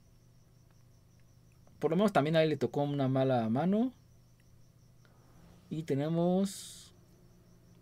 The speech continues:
vamos contra el Ch-, este de Chiryu. Así que, bueno, no es un deck top este que me tocó el de él.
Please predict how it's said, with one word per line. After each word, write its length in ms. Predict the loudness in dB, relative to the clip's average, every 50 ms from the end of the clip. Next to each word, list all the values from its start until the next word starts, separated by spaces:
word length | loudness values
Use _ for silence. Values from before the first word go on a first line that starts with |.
| -20 -20 -20 -20 -20 -20 -20 -20 -20 -20 -20 -20 -20 -20 -20 -20 -20 -20 -20 -20 -20 -20 -20 -20 -20 -20 -20 -20 -20 -20 -20 -16 -8
vamos 200 | -4 -4 -4 -4
contra 320 | -4 -4 -4 -2 -2 -2 -4
el 120 | -4 -4
Ch-, 260 | -6 -10 -14 -14 -14 -12 -8
este 440 | -8 -8 -6 -4 -2 -2 -2 -2
de 180 | -2 -4 -6 -6
Chiryu. 480 | -6 -8 -6 -4 -4 -2 -2 -2 -4 -4 -8 -20 -20 -20 -20 -20 -20 -20 -20 -20 -20 -20 -20 -20 -20 -20 -20 -20 -20 -20 -20 -20 -20 -20 -20 -20 -20 -20 -20 -20 -20 -20 -20 -20 -12
Así 380 | -6 -4 -4 -4 -4 -6 -10 -14
que, 480 | -10 -6 -4 -2 -2 -2 -4 -6 -8 -12 -18 -20 -20 -20 -20 -20 -20 -20 -20 -20 -20 -20 -20 -20 -16 -8 -4
bueno, 160 | -2 0 2
no 120 | 2 2
es 120 | 2 2 2
un 100 | 4 6
deck 220 | 6 6 6 4
top 240 | 4 4 4 4 4
este 240 | 2 -2 0 -2 -4
que 80 | -2 -2
me 120 | -2 -2
tocó 320 | -2 -2 2 4 6 6
el 200 | 4 4 2 0
de 140 | 2 2 2
él. 120 | 2 0